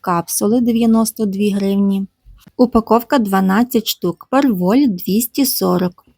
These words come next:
один літр. Відбілювач кисневий, п'ятдесят п'ять, чотириста п'ятдесят грамів. Дитячий плямовивідник, двадцять дев'ять, двісті грамовий. Бос, двадцять дев'ять.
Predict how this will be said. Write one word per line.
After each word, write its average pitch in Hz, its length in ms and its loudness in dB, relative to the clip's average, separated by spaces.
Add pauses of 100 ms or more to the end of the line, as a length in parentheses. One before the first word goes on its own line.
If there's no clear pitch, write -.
(260)
один 208 300 4
літр. 175 460 0 (920)
Відбілювач 208 640 2
кисневий, 202 680 -2
п'ятдесят 185 600 -2
п'ять, 311 280 2
чотириста 220 540 -2
п'ятдесят 185 600 -4
грамів. 170 520 -2 (100)
Дитячий 202 560 0
плямовивідник, 185 960 0
двадцять 262 500 0
дев'ять, 233 340 0
двісті 208 400 -2
грамовий. 196 680 -2 (600)
Бос, 214 600 0
двадцять 214 640 -2
дев'ять. 185 540 -2